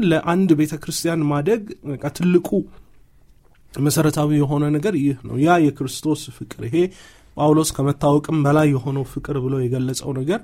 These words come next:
በአማኞች ዘንድ ወይም በቤተ ክርስቲያን ውስጥ ዘንድ ቢገኝ በቃ የክርስቶስ ደቀ መዝሙር መሆናችን የሚታወቀው በ-፣ በዚህ የተነሳ ነው። ኢንፋክት ታላቁ ተጋድሎንም ማሸነፍ የቻለው ክርስቶስ እኮ በፍቅር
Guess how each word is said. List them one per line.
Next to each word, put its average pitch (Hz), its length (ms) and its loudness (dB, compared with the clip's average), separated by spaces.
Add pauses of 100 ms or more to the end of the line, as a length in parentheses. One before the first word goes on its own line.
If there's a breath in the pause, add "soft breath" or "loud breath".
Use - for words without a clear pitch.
(420 loud breath)
በአማኞች 156 680 2 (520)
ዘንድ 170 400 0 (160)
ወይም 139 220 0
በቤተ 143 320 0
ክርስቲያን 156 380 -6
ውስጥ 156 260 -6
ዘንድ 156 340 -2
ቢገኝ 139 460 -6
በቃ 139 180 -8
የክርስቶስ 190 560 -2
ደቀ 147 260 -4
መዝሙር 160 360 -2 (360 soft breath)
መሆናችን 160 580 0
የሚታወቀው 117 680 -4 (440 soft breath)
በ-፣ 143 160 2
በዚህ 139 320 0
የተነሳ - 540 -10
ነው። - 240 -20
ኢንፋክት - 460 -8
ታላቁ 165 420 4 (640 loud breath)
ተጋድሎንም 170 760 2 (640)
ማሸነፍ 165 480 0
የቻለው 160 320 -2
ክርስቶስ 151 380 -6
እኮ - 180 -10
በፍቅር 147 360 -4